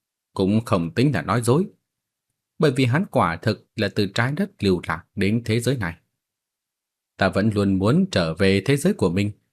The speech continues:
Kiếm Tuyết nữ thần, hiện tại ngươi vẫn còn ở thần giới sao? Ngươi có phải là kiếm chi chủ quân trong truyền thuyết không?"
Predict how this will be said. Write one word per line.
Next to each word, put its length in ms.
Kiếm 360
Tuyết 220
nữ 180
thần, 200
hiện 200
tại 200
ngươi 140
vẫn 160
còn 160
ở 100
thần 220
giới 260
sao? 380
Ngươi 260
có 160
phải 180
là 100
kiếm 320
chi 260
chủ 180
quân 300
trong 340
truyền 240
thuyết 160
không?" 340